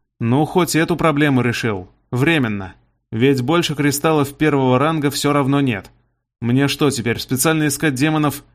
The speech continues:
не выше десятого уровня? Ага, прямо лапками сучат от нетерпения, желая в очередь выстроиться.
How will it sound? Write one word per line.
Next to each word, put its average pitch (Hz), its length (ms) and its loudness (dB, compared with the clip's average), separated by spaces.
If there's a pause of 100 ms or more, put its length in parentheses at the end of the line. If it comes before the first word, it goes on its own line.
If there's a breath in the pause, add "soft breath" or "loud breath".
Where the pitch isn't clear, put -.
не 135 140 2
выше 151 300 2
десятого 143 520 0
уровня? 117 440 -2 (360)
Ага, 127 440 2
прямо 147 320 0
лапками 160 480 2
сучат 156 460 0
от 147 180 -2
нетерпения, 139 880 0
желая 147 440 2
в 139 60 0
очередь 127 440 0
выстроиться. 107 680 -2